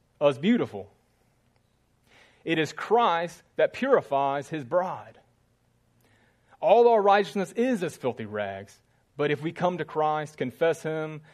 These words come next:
as Lord and King, willing to turn from our sins, he will save us and he will make us beautiful. He will clothe us in his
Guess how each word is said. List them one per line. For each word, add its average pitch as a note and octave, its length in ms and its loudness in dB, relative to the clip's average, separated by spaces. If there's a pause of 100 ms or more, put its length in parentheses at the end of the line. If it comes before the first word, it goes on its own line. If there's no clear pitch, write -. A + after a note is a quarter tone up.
(120)
as C3 220 0
Lord D#3+ 560 -4 (160)
and A#2+ 180 -10
King, D#3+ 540 -10 (640)
willing G3+ 260 4
to F3+ 60 -2
turn F#3+ 220 2
from G3+ 160 -2
our F3+ 120 2
sins, F#3+ 300 -4
he F3+ 120 -6
will G3 160 0
save F#3+ 360 2
us G3+ 200 0
and D3 160 -6
he F#3+ 160 -6
will F#3 280 -2
make F3 320 0
us E3+ 360 0 (280)
beautiful. C3+ 480 -4 (360)
He F#3 100 0
will G3+ 120 2
clothe G3+ 440 2
us F#3+ 300 4 (260)
in E3 160 -4
his D#3 300 -4